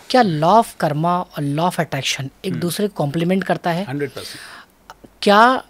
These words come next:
Speaker 1: जो आपके स्टूडेंट हैं,
Speaker 2: हम्म।
Speaker 1: जिनका आपने पॉडकास्ट लिया या लेंगे,
Speaker 2: हम्म, हम्म, हम्म।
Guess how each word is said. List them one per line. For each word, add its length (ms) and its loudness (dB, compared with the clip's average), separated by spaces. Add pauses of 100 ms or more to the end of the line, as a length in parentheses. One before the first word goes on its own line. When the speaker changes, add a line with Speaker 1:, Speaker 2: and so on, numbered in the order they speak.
Speaker 1:
जो 140 -2
आपके 280 0
स्टूडेंट 500 0
हैं, 200 -10 (180)
Speaker 2:
हम्म। 260 -10
Speaker 1:
जिनका 280 -6
आपने 160 -4
पॉडकास्ट 600 -6
लिया 340 -4
या 180 -6
लेंगे, 360 -4
Speaker 2:
हम्म, 280 -14
हम्म, 100 -14
हम्म। 320 -20